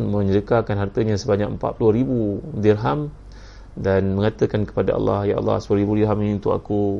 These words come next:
gembirakan dan taufik yang kau berikan." Kemudian dia sedekah lagi sepuluh ribu, dia kata, "Ya Allah, kerana kau terima yang pertama, aku bagi engkau sepuluh ribu yang kedua untuk engkau, untuk agama engkau, untuk Islam." Kemudian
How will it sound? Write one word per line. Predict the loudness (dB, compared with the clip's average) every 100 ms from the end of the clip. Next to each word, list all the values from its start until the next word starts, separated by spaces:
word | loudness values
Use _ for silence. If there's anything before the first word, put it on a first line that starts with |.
| -6 -10 -10 -6 -6 -8
gembirakan | 0 2 4 6 6 4 0
dan |
taufik | -2 -2 -4
yang | -4
kau | -2
berikan." | -2 -4 -4 -4 -8 -10 -16 -20 -20 -20 -20 -18 -8
Kemudian | 0 2 2
dia |
sedekah | 2 -2 0 0
lagi | 0
sepuluh | 0 0 0
ribu, | 0 -2
dia | -2 0
kata, |
"Ya | 0
Allah, | 2 0 0
kerana | 0 -2
kau | -2 -2
terima | 0 0 0
yang | -2
pertama, | -2 -2 -2 -4
aku | -4
bagi | -4 -2 -2
engkau | -2
sepuluh | -2 -2 -2
ribu | 0
yang | -2 -2
kedua | -2 0 0 -2 -6 -16 -20 -8 -4
untuk | 0 0 -2 -2
engkau, | 0 0 0
untuk | 0
agama | 2 2 0 -2
engkau, | -2 -2
untuk | -2 -6
Islam." | -6 -6 -6 -8 -10 -12 -20 -20 -20 -20 -4
Kemudian | 2 4 4